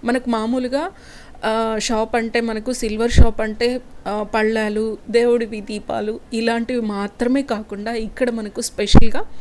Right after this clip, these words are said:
ఫోటో ఫ్రేమ్స్, దేవుడివి మనకు ఫోటో ఫ్రేమ్స్ గిఫ్ట్ పర్పస్ కానీ మనకు రిటర్న్ గిఫ్ట్‌లకు కానీ, so వాటితో పాటు మనకు,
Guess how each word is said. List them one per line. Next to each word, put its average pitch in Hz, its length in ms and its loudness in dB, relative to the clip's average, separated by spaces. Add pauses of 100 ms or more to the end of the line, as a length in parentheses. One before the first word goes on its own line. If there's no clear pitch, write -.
(420)
ఫోటో 247 320 6
ఫ్రేమ్స్, 202 460 -4 (400)
దేవుడివి 233 680 0
మనకు 202 300 -6
ఫోటో 214 360 -2
ఫ్రేమ్స్ 208 440 -6
గిఫ్ట్ 208 540 -4
పర్పస్ 226 340 -4
కానీ 202 480 -8
మనకు 214 320 -6
రిటర్న్ 196 400 -4
గిఫ్ట్‌లకు 202 360 -8
కానీ, 208 300 -8 (500)
so 208 280 0
వాటితో 202 440 -2
పాటు 202 420 -6
మనకు, 339 460 -4